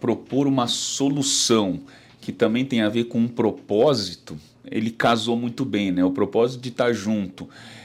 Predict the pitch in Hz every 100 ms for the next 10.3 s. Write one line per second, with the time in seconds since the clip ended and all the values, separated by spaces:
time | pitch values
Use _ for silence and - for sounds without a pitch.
0 | - - 95 95 123 117 - 147 175 160
1 | 135 120 113 117 113 113 107 104 107 101
2 | 107 - 104 104 101 95 92 90 98 -
3 | - 110 101 - 107 104 98 90 95 92
4 | 90 95 92 95 104 101 95 120 208 -
5 | - - - - - 123 139 160 156 -
6 | 151 147 139 165 156 147 - 135 135 135
7 | 139 127 123 131 123 120 - - - 123
8 | 113 - 120 131 120 113 127 123 90 107
9 | 139 165 143 131 135 131 110 92 104 117
10 | 135 151